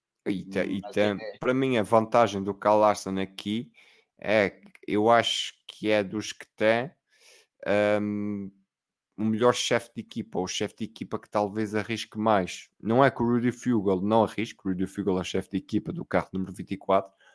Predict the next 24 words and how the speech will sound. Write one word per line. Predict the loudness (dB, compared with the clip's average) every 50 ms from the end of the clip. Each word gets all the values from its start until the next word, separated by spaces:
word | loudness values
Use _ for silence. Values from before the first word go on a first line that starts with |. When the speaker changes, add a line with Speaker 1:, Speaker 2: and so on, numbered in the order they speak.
| _ _ _
Speaker 1:
não | -6 0 2 2
é | 2 2
que | 4 2
ele | 2 4 4
não | 4 4 4 4
arrisque, | 4 2 0 -2 -2 -4 -6 -10 -16 _ _ _ _ -20 _ _ -6
mas | -2 -2 -2 -2 -2 -2
eu | -2 -2
não | 0 0 -2 -2 -4 -10 _ _ -4
tô, | 0 2 2 4 4 2 0 0
não | -2 0 0 -2 -2
estou | -4 -6 -10 -12 -10 -4 0 2 4 4
a | 4
ver | 2 0 -2 -2 0 -2
o | -4
Rudy | -4 -4 -4 -4 -2 -4 -6
Fugle | -6 -4 -2 -2 -2 0 0 0 0 -2 -4 -14 -20 -20 -20 -20 _ _ _ _ _
com | -2 -2
aquela, | -2 -2 2 4 6 6 6 6 6 6 6 4
hum, | 2 0 -2 -4 -6 -6 -8 -10 -12 -14 -14 -14
com | -10
aquela | -4 0 2 2 2
chama. | 2 2 2 2 2 2 0 -4 -10 -14 _
Ele, | -8 -4 -2 -2 -4